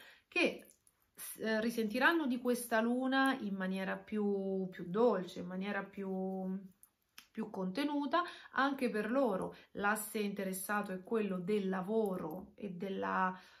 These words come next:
dell'equilibrio, del benessere spirituale, personale, quindi potrebbe emergere anche per loro una grande insoddisfazione, che tra l'altro percepiscono già da tempo, però in questo caso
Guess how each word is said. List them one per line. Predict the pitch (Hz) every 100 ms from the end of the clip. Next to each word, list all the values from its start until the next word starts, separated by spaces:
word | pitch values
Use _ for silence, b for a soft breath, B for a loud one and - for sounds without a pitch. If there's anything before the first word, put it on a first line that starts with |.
| B
dell'equilibrio, | - 277 277 277 262 214 185 202
del | 208
benessere | 196 233 240 214 - 208 196 196 196 196 -
spirituale, | - 226 214 214 202 202 202
personale, | 196 208 208 214 208 190 190 196
quindi | 214 214 214 B B _
potrebbe | 233 226 233 233
emergere | 233 220 202 208 202 202
anche | - 311 311 247
per | 208 208
loro | 214 196 175 175 -
una | 220 202
grande | 202 202 190 185 190 -
insoddisfazione, | 285 320 - 214 190 196 - 202 - 202 190 180 202 202 B
che | -
tra | - 269
l'altro | 254 240 226 214
percepiscono | - 220 214 220 214 202 - 185
già | 185 202
da | 220
tempo, | 214 180 180 180 226 B B B B B
però | - 427
in | 262
questo | 302 330 -
caso | 359 311 277 262 285 294 - -